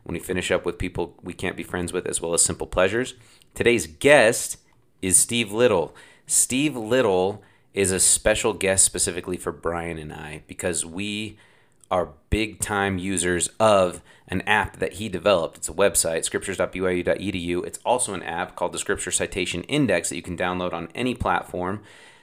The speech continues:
any app store. And what it does is it helps link, and it links a bunch of scriptures, any scripture that was pretty much ever used since nineteen forty-two in the, in General Conference, and it links it to those talks.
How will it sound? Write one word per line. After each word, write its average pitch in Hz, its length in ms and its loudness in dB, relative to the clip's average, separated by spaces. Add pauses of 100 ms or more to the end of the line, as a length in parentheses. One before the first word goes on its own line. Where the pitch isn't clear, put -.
(140)
any 104 200 -2
app 90 240 0
store. 92 460 2 (260)
And 95 160 -2
what 104 140 6
it - 140 -8
does 104 320 6
is 85 100 -2
it 87 160 -2
helps - 460 0 (180)
link, 101 400 0
and 101 100 -4
it - 80 -6
links 131 540 2 (240)
a 92 80 -2
bunch 117 300 2
of 113 80 4
scriptures, 90 760 2
any 120 220 2
scripture - 400 0
that 95 120 2
was 90 120 -4
pretty 107 180 -4
much 98 160 -4
ever 123 220 4
used 113 560 0
since - 280 2
nineteen 104 340 -2
forty-two 98 760 -2 (880)
in 101 180 2
the, 87 340 -2
in 98 80 -2
General 104 260 2
Conference, 87 600 0 (320)
and 95 120 -2
it - 120 -6
links 107 340 2
it 95 220 0
to 98 120 -4
those 92 320 2
talks. - 560 0